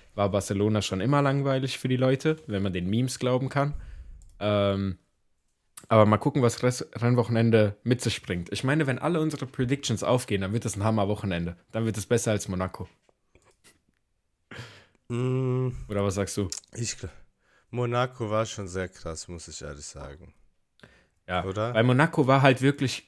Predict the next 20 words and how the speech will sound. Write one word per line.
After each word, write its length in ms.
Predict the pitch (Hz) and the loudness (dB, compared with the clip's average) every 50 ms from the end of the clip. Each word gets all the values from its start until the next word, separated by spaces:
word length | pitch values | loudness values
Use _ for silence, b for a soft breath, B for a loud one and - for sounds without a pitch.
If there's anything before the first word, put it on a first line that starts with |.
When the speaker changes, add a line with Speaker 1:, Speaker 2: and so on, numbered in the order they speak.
| - - - - | -20 -20 -10 -4
Speaker 1:
das, 360 | - 147 156 151 - - - _ _ _ _ _ _ | -2 -2 0 -2 -4 -12 -14 _ _ _ _ _ _
was 240 | 101 113 110 - - | -4 -4 -2 -2 0
man 180 | 120 113 110 113 | 0 0 0 0
eigentlich 720 | - 113 127 139 151 143 143 - - 113 104 - - 104 | 2 2 4 4 4 4 2 0 -2 -2 -2 -2 0 2
will 160 | 120 131 147 | 2 2 2
von 220 | 147 - - 135 139 | 2 0 0 0 0
einem 120 | 131 127 | 0 0
Regenrennen, 600 | 120 135 135 139 143 143 131 139 139 147 160 165 - _ _ | 0 2 2 2 2 0 0 2 2 0 0 -2 -6 _ _
dass 180 | - 120 113 - | -2 -2 -2 0
die 120 | - 104 | 0 0
ganze 340 | - 120 135 160 156 - 131 | 2 2 0 0 0 -4 -4
Zeit 300 | - - 139 139 135 - | -2 0 0 0 0 0
kein 280 | - - 131 135 147 139 | -2 0 2 2 2 0
Regen 280 | - 131 127 120 117 117 | 0 0 0 0 0 0
ist 320 | - 139 165 - - - _ _ _ | 0 0 0 -2 -6 -10 _ _ _
und 140 | - 120 113 | -4 -2 0
er 80 | 113 110 | 0 2
dann 200 | 110 104 101 - | 0 0 -2 -2
plötzlich 500 | - 120 113 - - 113 104 - - - | 0 0 0 0 -2 -6 -4 -4 -4 -4
anfängt. 520 | 95 98 95 - - 85 85 85 - - | -4 -4 -6 -6 -8 -8 -8 -8 -10 -14